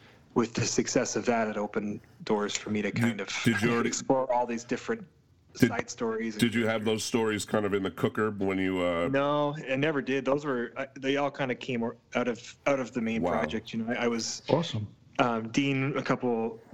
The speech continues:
Speaker 1: Dean needed a couple extra months to catch up on schedule. He had some health problems, uh,
Speaker 2: Yeah.
Speaker 1: when we first started working on the book, and, um, so I had to do some fill-ins, and, um, I didn't want anyone else to draw the main farm story 'cause that was really Dean's thing. So I kinda had to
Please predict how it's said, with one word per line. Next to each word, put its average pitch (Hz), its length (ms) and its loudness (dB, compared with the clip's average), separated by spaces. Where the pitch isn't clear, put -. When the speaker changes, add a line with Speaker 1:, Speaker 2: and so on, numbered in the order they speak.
Speaker 1:
Dean 143 180 4
needed 123 240 2
a 113 60 2
couple 120 260 0
extra 113 260 -2
months 110 280 0
to - 100 0
catch 113 300 2
up 113 180 0
on 101 100 2
schedule. 107 540 0
He 104 80 0
had 101 80 -2
some 104 140 -6
health 107 280 0
problems, 104 600 -2
uh, - 60 2
Speaker 2:
Yeah. - 100 2
Speaker 1:
when 110 80 0
we 107 100 0
first 110 300 0
started 117 180 2
working 113 220 0
on 107 80 2
the 107 60 0
book, 147 360 2
and, 110 160 0
um, 101 320 -2
so - 160 4
I 139 60 4
had 143 100 0
to 127 60 -8
do 127 120 0
some 123 160 -4
fill-ins, 117 600 0
and, 101 260 -4
um, 101 440 -2
I 113 100 4
didn't 120 200 2
want 120 220 0
anyone 113 280 0
else 113 180 0
to 120 100 -2
draw 107 240 0
the 101 120 -2
main 101 400 -2
farm 113 360 0
story 98 380 0
'cause 104 140 -2
that 101 120 0
was 104 180 -2
really 98 180 0
Dean's 107 420 -2
thing. 104 300 0
So - 160 2
I 101 40 2
kinda 123 220 2
had 110 160 2
to - 120 -2